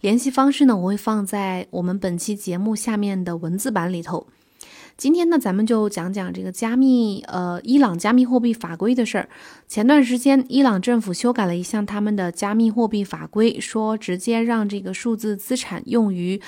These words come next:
专门用于去进口商品。实际上呢，这个法规、这个政策的修改呢，其实意味着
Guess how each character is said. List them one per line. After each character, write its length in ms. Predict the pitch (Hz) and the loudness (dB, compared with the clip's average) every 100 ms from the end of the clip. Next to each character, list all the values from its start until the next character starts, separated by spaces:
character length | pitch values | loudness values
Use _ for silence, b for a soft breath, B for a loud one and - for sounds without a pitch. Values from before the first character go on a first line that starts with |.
| B B | B B
专 120 | 269 | 6
门 140 | 254 | 8
用 240 | 240 240 208 | 8 6 4
于 100 | 190 | 2
去 280 | - 220 196 | 0 -2 0
进 240 | 247 220 | 2 2
口 180 | - - | 0 -6
商 260 | - 240 | -2 2
品。 240 | 269 - - B B B B | 2 0 -8 B B B B
实 160 | - 220 | -6 4
际 140 | 294 | 6
上 240 | 277 294 262 | 8 8 8
呢， 160 | 214 | 6
这 200 | 208 311 | 4 4
个 140 | 233 202 | 4 2
法 220 | 170 143 | 0 -6
规、 260 | - 208 208 | -2 -2 -2
这 140 | 240 | -2
个 80 | 226 | -2
政 200 | 254 226 | 2 2
策 140 | 226 | 0
的 80 | 196 | -4
修 160 | 208 226 | -4 -4
改 180 | 190 175 | -4 -6
呢， 140 | - 185 | -8 -8
其 160 | 196 | -8
实 240 | 190 208 202 | -6 -6 -4
意 220 | 233 226 | 0 2
味 200 | 214 190 | 2 0
着 220 | 165 | -2